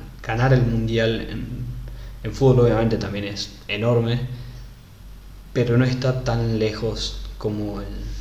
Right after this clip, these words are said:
en rugby. En rugby ganar el mundial es algo muy, muy superior a ganar cualquier otra copa, cualquier otro récord.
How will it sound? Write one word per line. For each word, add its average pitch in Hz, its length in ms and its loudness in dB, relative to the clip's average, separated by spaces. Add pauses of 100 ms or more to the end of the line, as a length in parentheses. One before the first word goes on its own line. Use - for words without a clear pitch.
(140)
en 107 140 -2
rugby. 95 300 -4
En - 100 -6
rugby 123 320 4 (220)
ganar 117 340 4
el 127 80 8
mundial 113 360 4
es 110 80 -2
algo 110 260 -4
muy, 131 340 8
muy 120 280 8
superior 107 540 -2 (760)
a 101 120 -6
ganar 104 340 -2 (260)
cualquier 107 420 0
otra 98 200 0
copa, 101 340 -2
cualquier 98 420 -4
otro 98 280 -6
récord. 98 360 -6